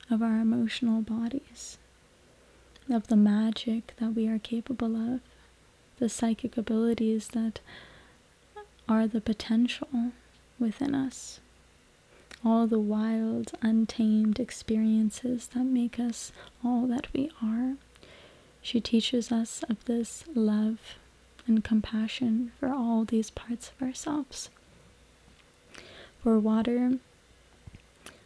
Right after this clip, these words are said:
um, also can be deep and dark and scary. Her depths sometimes feel boundless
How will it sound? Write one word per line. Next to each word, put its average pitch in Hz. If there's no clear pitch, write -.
um, 220
also 233
can 226
be 220
deep 220
and 214
dark 220
and 226
scary. 262
Her 226
depths -
sometimes 226
feel 226
boundless 226